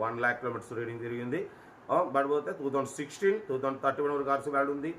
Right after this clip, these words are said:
వన్ ఇయర్ ఇన్సూరెన్స్ ఉంది, టైర్స్ ఉన్నాయి, టచ్ స్క్రీన్ ప్లేయర్ ఉంది. కార్ అయితే everything good condition, డీజిల్ వేరియంట్, గుడ్ ఇంజన్, గుడ్ మైలేజ్. But పోతే ఇంట్రెస్ట్ ఉంటే కార్ దగ్గరికి వెళ్ళి కంప్లీట్ చెక్ చేసి చూ-, తీసుకోండి.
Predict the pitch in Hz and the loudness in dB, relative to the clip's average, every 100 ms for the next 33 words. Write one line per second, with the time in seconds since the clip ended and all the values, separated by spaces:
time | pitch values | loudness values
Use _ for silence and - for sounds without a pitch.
0 | - - - 107 127 135 131 127 131 147 | -12 -20 -4 -2 2 2 2 -4 -2 -2
1 | 135 151 147 165 - 123 131 135 147 143 | 0 -2 -2 -2 2 2 2 -2 -6 -6
2 | 151 120 107 131 123 123 127 131 131 151 | -4 -4 -4 -6 -4 -2 0 0 -2 -4
3 | - - - - 139 170 165 165 170 139 | -8 -20 -20 0 2 4 2 -2 -4 -2
4 | 147 147 131 123 127 127 120 147 151 113 | -2 -4 -6 -8 -6 -6 -4 -4 -4 -8
5 | 107 101 95 85 85 - - 131 156 160 | -6 -6 -6 -8 -12 -18 -8 -2 0 0
6 | 175 131 104 95 87 82 - - - - | 0 -2 -6 -6 -8 -12 -18 -20 -20 -20
7 | - - - - 131 120 131 175 - - | -20 -20 -20 -2 0 2 0 -2 -6 -12
8 | - - - - 120 123 135 131 135 160 | -20 -20 -20 -10 -6 0 0 0 -2 -4
9 | 156 127 123 110 104 110 120 123 151 117 | 0 2 2 2 -4 -6 -6 -6 -4 -4
10 | 104 110 - 107 - 113 - 107 110 104 | -2 -6 -6 -10 -10 -14 -12 -12 -10 -10
11 | 123 113 | -8 -4